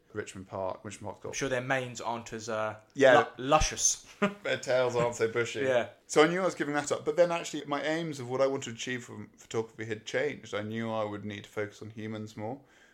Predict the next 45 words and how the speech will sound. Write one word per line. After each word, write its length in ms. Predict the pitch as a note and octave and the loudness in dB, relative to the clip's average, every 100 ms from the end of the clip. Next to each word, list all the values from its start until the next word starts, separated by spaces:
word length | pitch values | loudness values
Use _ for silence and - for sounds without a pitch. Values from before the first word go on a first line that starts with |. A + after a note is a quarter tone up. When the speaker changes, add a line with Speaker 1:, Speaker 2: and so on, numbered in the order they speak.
| _ - | _ -20
Speaker 1:
Hum-, 160 | - - - - | -14 -2 -2 -2
<laughs> 220 | - _ - | -16 _ -16
talking 300 | G#2 G2 F#2+ | -14 -12 -14
like 100 | G2+ | -10
a 40 | |
biologist. 580 | G2+ G2+ F#2 F#2 G2+ - - - A#3 A3+ - | -6 -4 -6 -8 -12 -16 -20 -8 -4 0 4
Um, 340 | A#2+ B2 - - - - | 6 6 4 2 2 2
<laughs> 240 | C3 D3 | 0 -4
on 180 | B2+ A#2 | -4 -4
people. 580 | D3 C#3+ C#3+ C3+ E3+ - - - - - | -4 -4 2 2 2 -6 -18 -20 -16 -6
So 300 | - D3+ D3+ | 4 6 6
actually, 360 | - - C3 | 4 0 -4
you 140 | A#2 G#2+ | -4 -4
know, 180 | G2+ | -6
to 120 | G#2+ A#2+ | -6 -8
reach 220 | C3 - | -6 -2
that 180 | G#2 G#2 | -4 2
goal 320 | A2 A2 G#2 | 2 4 2
of 160 | G2+ G2+ | -4 -10
photographing 600 | _ A2 G#2 G#2+ G2+ G2+ | _ -6 -4 -6 -8 -8
more 100 | G2 | -10
people, 220 | G#2+ G#2 | -12 -10
telling 280 | - A2 G#2 | -6 -4 -4
more 100 | G2+ | -8
stories, 320 | A2+ G#2 G2+ | -6 -6 -6
incorporating 760 | G#2 G2 A#2+ A2+ A2 G#2 G#2 | -10 -4 -4 0 -2 -2 -6
my 200 | G2+ G2 | -8 -8
photography 480 | G2 - A2 - G#2 | -10 -6 -8 -8 -12
more 240 | G2+ G2+ G2 | -10 -8 -10
with 100 | G#2 | -10
my 200 | G2 G#2 - _ _ _ - | -12 -12 -18 _ _ _ -10
career, 580 | A#2 B2 F#3 - - - _ _ _ _ _ - | 0 2 2 0 -4 -10 _ _ _ _ _ -10
my 300 | G2 G2+ - _ - | -10 -10 -12 _ -12
research, 560 | G#2+ A#2 - - - | -10 -8 -8 -10 -10
should 120 | - | -12
I 80 | F#2+ | -12
say, 220 | F#2+ G2 G2+ | -10 -10 -8
not 200 | G2 - | -10 -10
my 80 | G2 | -14
career, 260 | - G2 | -10 -10
'cause 160 | F#2+ - | -10 -14
my 60 | |
career 240 | G2 G#2 G2 | -14 -10 -10
is 80 | F#2+ | -8
both, 480 | - G2 G#2+ - | -6 -6 -8 -14